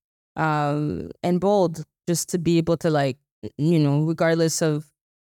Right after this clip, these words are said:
I mean, it's, I mean, that's kind of the, the whole tension of the film is, like, how young is too young to, to really explain those, like, harsh truths about the world that, like, you know, like, I, I think one of the things I remember Wasim sharing is that, like,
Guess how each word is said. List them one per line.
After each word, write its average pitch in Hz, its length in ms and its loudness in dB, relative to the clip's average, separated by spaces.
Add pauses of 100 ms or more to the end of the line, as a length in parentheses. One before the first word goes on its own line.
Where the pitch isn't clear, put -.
I 196 80 0
mean, 220 140 2
it's, 202 240 -2
I 170 100 0
mean, 202 160 2
that's 190 140 -2
kind 208 180 0
of 170 140 -4
the, 160 180 0
the 165 120 -4
whole 175 280 -2
tension 160 500 0
of 143 100 0
the 139 100 -4
film 151 360 2
is, 147 160 -2
like, 147 300 -2 (380)
how 180 100 2
young 175 300 2
is 165 140 -2
too - 160 -4
young 151 460 0
to, 151 600 -2 (560)
to 175 180 0
really 156 640 2
explain 165 840 0 (220)
those, 151 600 -2
like, 147 240 -2 (100)
harsh 151 300 -2
truths - 460 -4
about 143 460 -2 (380)
the 170 100 0
world 151 520 2
that, 147 220 0
like, 147 300 -2 (400)
you 165 120 0
know, 143 320 0
like, 156 200 -2
I, 135 260 0
I 151 60 -2
think 165 200 0
one 165 100 2
of 160 60 2
the 160 80 2
things 156 240 0
I 160 40 0
remember 156 280 0
Wasim 147 440 0
sharing 143 400 2
is 143 120 0
that, 135 160 -2
like, 139 260 -4